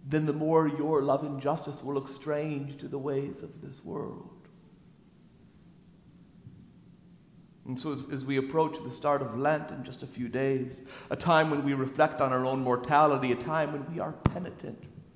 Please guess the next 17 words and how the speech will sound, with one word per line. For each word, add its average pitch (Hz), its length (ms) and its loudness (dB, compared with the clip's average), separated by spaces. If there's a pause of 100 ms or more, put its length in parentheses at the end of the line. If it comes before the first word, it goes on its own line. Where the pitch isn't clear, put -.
(280)
penitent 160 520 -4
for 139 100 0
our 135 140 4
sins 147 320 -6
and 135 180 -6
failures, 123 640 2 (920)
I'd 156 220 -4
urge 170 240 4
you 156 80 -2
to - 160 -8
remember 139 800 0 (720)
that 143 180 4
it 165 140 2
was 147 180 0
in 135 200 0
the 131 80 0
midst 147 640 -2